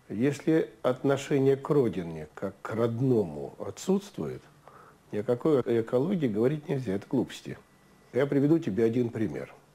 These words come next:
В маленьком городе в Германии был огромный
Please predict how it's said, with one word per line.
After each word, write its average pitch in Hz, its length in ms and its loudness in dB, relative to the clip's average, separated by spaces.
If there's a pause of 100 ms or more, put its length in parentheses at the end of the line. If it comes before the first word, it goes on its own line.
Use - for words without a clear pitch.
(140)
В 113 120 -8
маленьком 165 500 4
городе 110 400 2
в 95 100 -8
Германии 95 680 -2 (380)
был 190 500 2
огромный 151 800 2